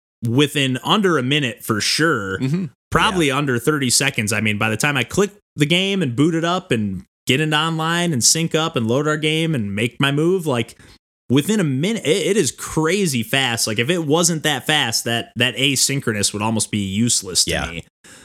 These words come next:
Speaker 2: Mm-hmm.
Speaker 1: Um, but it's not. It,
Speaker 3: And,
Speaker 1: it's
Speaker 3: and it's sweet,
Speaker 1: pretty
Speaker 3: too.
Speaker 1: impressive.
Speaker 3: That you can have, like, your multiplayer save. You can have your single player save. And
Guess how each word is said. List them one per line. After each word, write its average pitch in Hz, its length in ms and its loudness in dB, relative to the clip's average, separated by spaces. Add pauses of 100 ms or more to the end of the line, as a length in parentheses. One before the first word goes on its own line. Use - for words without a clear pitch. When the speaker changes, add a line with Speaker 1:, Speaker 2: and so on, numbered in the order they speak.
(140)
Speaker 2:
Mm-hmm. 117 60 0
Speaker 1:
Um, 90 380 0
but 107 240 -2
it's 113 180 -2
not. 127 300 -2 (240)
It, 95 160 -4
Speaker 3:
And, 131 120 2
Speaker 1:
it's 98 120 -2
Speaker 3:
and 196 120 4
it's 143 160 -2
sweet, 160 160 0
Speaker 1:
pretty 190 160 2
Speaker 3:
too. 139 80 0
Speaker 1:
impressive. 110 520 -2 (120)
Speaker 3:
That 120 60 6
you 131 120 2
can 151 80 2
have, 135 240 0
like, 113 260 0
your 117 140 2
multiplayer 107 880 0
save. 110 640 0 (300)
You 101 80 4
can 107 80 2
have 98 160 0
your 92 80 -2
single 135 380 0
player 131 340 0
save. 135 340 0
And 127 160 -2